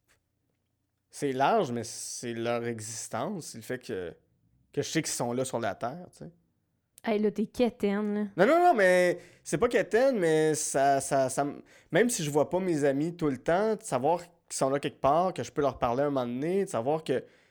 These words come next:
Speaker 1: voir qu'ils, qu'ils, qu'ils vivent des choses formidables, euh, ben oui, c'est, c'est, c'est des gens qui existent, c'est des gens que j'aime, puis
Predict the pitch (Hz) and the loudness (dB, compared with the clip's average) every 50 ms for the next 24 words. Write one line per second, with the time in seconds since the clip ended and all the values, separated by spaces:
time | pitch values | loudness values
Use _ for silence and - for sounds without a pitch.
0 | _ _ _ _ _ _ - 131 135 143 160 151 - - - - 139 131 131 127 | _ _ _ _ _ _ -4 0 2 2 2 0 -4 -10 -12 -10 -8 -6 -6 -4
1 | 127 123 120 120 - - - 127 123 120 120 113 - - 123 120 117 110 120 143 | -6 -6 -8 -10 -12 -14 -10 -8 -8 -8 -8 -10 -12 -10 -8 -8 -6 -2 -2 0
2 | 156 165 143 131 135 127 120 - 147 156 - - 127 120 123 120 107 120 127 143 | 0 0 -2 -2 -4 -4 -2 -2 -2 0 -2 -4 -4 -6 -6 -6 -4 -2 -2 0
3 | 165 185 170 139 127 113 110 107 101 101 107 101 98 98 98 101 101 98 98 98 | 0 -2 -2 -2 -2 -2 -2 -2 -4 -4 -6 -6 -8 -8 -8 -8 -8 -8 -8 -10
4 | 101 104 101 104 - - - - - - - 120 123 127 151 208 285 247 151 - | -10 -10 -12 -12 -12 -12 -14 -14 -12 -8 -6 -4 -2 0 0 0 -2 -2 -6 -8
5 | - 123 117 110 - - 135 - - 135 139 131 151 175 165 - 135 127 123 127 | -10 -10 -10 -10 -10 -12 -12 -10 -6 -4 -2 -2 -2 -2 -2 -4 -6 -4 -2 -2
6 | 190 220 214 - 120 127 127 143 123 120 117 117 123 151 165 175 151 120 - 110 | -2 -2 -2 -4 -8 -8 -6 -6 -6 -6 -4 -4 -4 -4 -4 -4 -6 -8 -10 -12
7 | 110 104 104 - | -12 -12 -14 -16